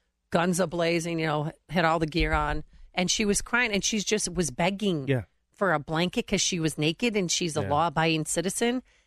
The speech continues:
Speaker 1: And they have the body cam video. I mean, it went on for min-, like, twenty, thirty minutes
Speaker 2: Right.
Speaker 1: before. And you know who was there that gave her a blanket?
Speaker 2: Who that?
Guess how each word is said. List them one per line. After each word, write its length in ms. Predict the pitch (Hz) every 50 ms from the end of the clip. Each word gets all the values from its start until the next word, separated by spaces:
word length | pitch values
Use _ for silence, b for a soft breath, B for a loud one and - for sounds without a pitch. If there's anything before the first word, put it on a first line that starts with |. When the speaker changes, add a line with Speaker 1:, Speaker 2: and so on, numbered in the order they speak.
| b b -
Speaker 1:
And 100 | 196 196 202
they 100 | 214 226
have 240 | 226 226 196 165
the 80 | 165 165
body 240 | 156 165 185 208 220
cam 220 | - - 190 165 147
video. 300 | 160 156 143 147 151 147
I 80 | 170
mean, 80 | 202 233 240
it 40 |
went 120 | 226 220 202
on 140 | 190 185 175
for 320 | - - 170 147 135 135 - _ _ _ _ _ _ _ _ _ -
min-, 260 | 190 190 233 277 269 -
like, 560 | 196 185 175 170 160 175 - - - - 208 -
twenty, 340 | - - 247 247 254 254 247
thirty 300 | - - 233 233 226 226
minutes 320 | 214 214 202 190 - -
Speaker 2:
Right. 60 | -
Speaker 1:
before. 180 | 92 87 190 185
And 180 | - 196 190 190 196 -
you 180 | 233 220 233
know 160 | 226 226 226 220
who 120 | 233 220
was 120 | 214 196
there 180 | - 196 196 220
that 200 | 214 208 175 -
gave 140 | - 185 180 175
her 60 | 180
a 40 | 160
blanket? 380 | 175 165 170 180 - 240 240 -
Speaker 2:
Who 80 | - 143
that? 160 | 127 104 -